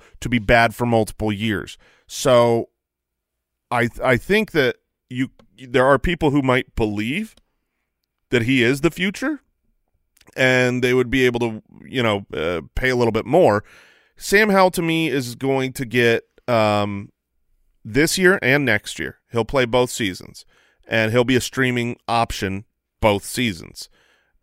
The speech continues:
He's been on a heater right now, like, four of the last five weeks, top ten. I don't think that that is going to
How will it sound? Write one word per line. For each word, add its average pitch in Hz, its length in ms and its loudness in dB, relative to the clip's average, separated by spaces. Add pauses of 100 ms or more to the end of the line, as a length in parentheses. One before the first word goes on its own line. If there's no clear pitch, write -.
(400)
He's 117 300 -4
been 120 480 0 (360)
on 120 140 2
a 95 60 -2
heater 151 600 2
right 107 300 -2
now, 92 300 -6
like, 98 220 -8
four 143 260 2
of 117 60 2
the 117 60 0
last 110 220 2
five 101 240 -2
weeks, 127 240 -4
top - 260 -4
ten. 101 380 -4 (360)
I 143 60 -8
don't 196 160 -2
think 170 140 0
that - 180 -8
that 113 240 2
is 92 160 -6
going 98 280 -4
to 90 240 -8